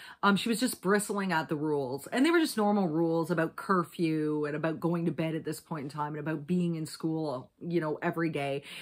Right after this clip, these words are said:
And she was just rebelling. That was all. It was normal teenage rebellion, guys. She had run away for a couple, uh, twice. And the one time she had stayed away for about ten days.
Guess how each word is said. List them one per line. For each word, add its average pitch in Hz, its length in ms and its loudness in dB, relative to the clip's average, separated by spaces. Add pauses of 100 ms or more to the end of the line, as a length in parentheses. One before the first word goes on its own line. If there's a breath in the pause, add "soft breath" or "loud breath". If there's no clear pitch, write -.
(140 loud breath)
And 220 120 4
she 311 100 4
was 320 100 8
just 381 160 4
rebelling. 262 480 8
That 185 140 4
was 202 100 0
all. 170 160 4
It - 80 2
was 196 180 6
normal 214 540 6
teenage 170 480 -2
rebellion, 135 460 -2
guys. 98 340 -6 (400 loud breath)
She 240 300 2
had 226 420 10
run 285 160 6
away 190 260 4
for 196 160 0
a 180 80 0
couple, 180 460 2
uh, 170 140 0 (100)
twice. 180 460 6
And 202 220 2
the 196 60 4
one 220 200 6
time 320 260 0
she - 180 -4
had 202 140 0
stayed 196 320 0
away 160 380 2
for 160 160 -6
about 160 280 -2
ten 156 300 -6
days. - 540 -6